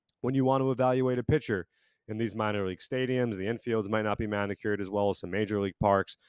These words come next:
There's a lot of factors that go into results. When a guy can really dominate the things that a guy can control, those are the special prospects that you should really take a, a closer look at.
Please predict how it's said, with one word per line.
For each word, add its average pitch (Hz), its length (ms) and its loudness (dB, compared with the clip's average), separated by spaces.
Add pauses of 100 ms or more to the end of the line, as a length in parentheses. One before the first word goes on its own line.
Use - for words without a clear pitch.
(160)
There's 104 160 -4
a 101 40 0
lot 110 260 6
of - 60 -12
factors 104 400 4
that 98 140 2
go 98 200 6
into 92 180 -6
results. 92 460 0 (260)
When 104 160 -4
a 95 60 -2
guy 110 260 4
can 107 140 -4
really 104 240 4 (100)
dominate 101 500 2 (240)
the - 60 -16
things 113 300 0
that 104 100 4
a 95 80 0 (160)
guy 107 180 6
can 101 160 -4
control, 107 560 4 (300)
those 113 240 6
are 113 60 6
the 101 80 6
special 107 340 4
prospects 98 680 2
that 92 220 0 (300)
you 113 100 -4
should 98 240 -10
really 110 240 4
take 104 220 0
a, 101 120 0
a - 80 -6
closer 107 420 0
look 107 220 0
at. 101 240 4